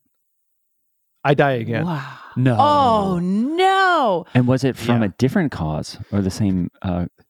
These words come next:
Speaker 1: Yes, 'cause Dennis is an ear, nose, and throat volunteer. So he, he's like, he was doing the best he could to, like, figure out what was going on. So he actually closed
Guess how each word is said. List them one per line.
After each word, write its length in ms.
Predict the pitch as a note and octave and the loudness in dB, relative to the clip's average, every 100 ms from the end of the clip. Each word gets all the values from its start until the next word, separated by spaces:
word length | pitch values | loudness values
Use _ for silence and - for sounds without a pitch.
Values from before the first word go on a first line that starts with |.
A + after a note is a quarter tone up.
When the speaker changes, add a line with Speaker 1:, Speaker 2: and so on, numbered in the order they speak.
| _ D#3 | _ 0
Speaker 1:
Yes, 300 | D#3 A#2 - | 0 0 -4
'cause 220 | D#3+ A#2 | -2 2
Dennis 280 | E3+ G#3 G3+ | 0 0 -2
is 160 | E3+ | -2
an 200 | D#3+ D3+ | -2 -2
ear, 100 | D#3+ | -2
nose, 240 | D#3 D3 C3 | 0 0 0
and 80 | A#2+ | -4
throat 280 | C3 C3 | -2 -2
volunteer. 400 | C3 B2 A#2 A#2 | -2 -2 -4 -6
So 120 | - B2 | -4 -4
he, 180 | D3+ | -4
he's 280 | G3+ D3+ E3+ | -4 -4 0
like, 300 | E3+ C#3+ - - | 0 -2 -6 -6
he 140 | C#3+ | -2
was 160 | E3+ D#3 | 0 0
doing 160 | D#3+ | 0
the 60 | C3+ | 0
best 200 | C#3 - | -2 -2
he 60 | C3+ | -2
could 240 | C#3+ B2 | -2 -2
to, 100 | C3+ | -4
like, 220 | B2 A2+ - | -2 -4 -8
figure 500 | - D3+ C3 C3 B2+ | -8 -4 -2 0 0
out 320 | B2 B2+ - | 0 -2 -2
what 120 | C3 | -2
was 120 | B2+ A#2 | -2 -2
going 200 | B2 A#2+ | -2 -2
on. 320 | A#2 C3 D3 _ - _ - | -2 -2 -4 _ -20 _ -4
So 180 | D3+ | -2
he 160 | B2+ F#3 | 2 2
actually 300 | E3 D#3+ D#3+ | 0 -2 -6
closed 720 | - E3+ F3 E3+ E3 C#3 | -2 2 4 2 0 -6